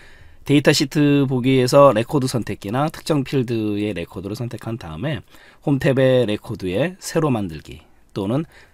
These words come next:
가장 간단한 건 바로 가기 메뉴죠. 바로 가기 메뉴 중에서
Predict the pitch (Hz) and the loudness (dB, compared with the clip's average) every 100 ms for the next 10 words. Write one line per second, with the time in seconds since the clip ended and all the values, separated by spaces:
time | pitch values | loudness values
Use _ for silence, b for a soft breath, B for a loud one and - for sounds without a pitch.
0 | b _ _ _ _ _ _ _ - - | b _ _ _ _ _ _ _ -18 -10
1 | - 135 101 87 110 87 101 - 98 104 | -4 -4 -4 -6 -6 -6 -8 -8 -6 -6
2 | 104 143 82 69 143 - - 101 101 95 | -6 -8 -8 -12 -14 -12 -12 -8 -8 -8
3 | 80 73 - - - 87 80 135 | -10 -12 -18 -20 -18 -16 -10 -12